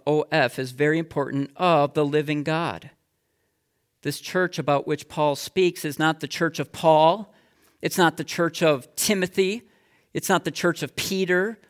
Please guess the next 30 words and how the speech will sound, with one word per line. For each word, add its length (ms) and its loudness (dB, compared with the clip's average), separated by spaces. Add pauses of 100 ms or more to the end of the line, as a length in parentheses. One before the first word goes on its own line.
(140)
or 160 6
of 120 4
Apollos. 1000 0 (800)
As 160 4
a 60 -2
pastor 640 0
here 280 -2
at 120 -2
Grace 240 0
Community 460 -2
Fellowship, 680 -2 (840)
this 180 0
is 160 -2
not 280 4 (280)
the 80 0
church 360 0
of 140 0
Michael 540 2 (880)
for 140 0
the 160 4
elders 380 4
and 100 0
the 60 0
deacons. 460 -2
This 200 -8
is 120 -8
not 180 2
the 80 -4
church 640 -2
of 360 4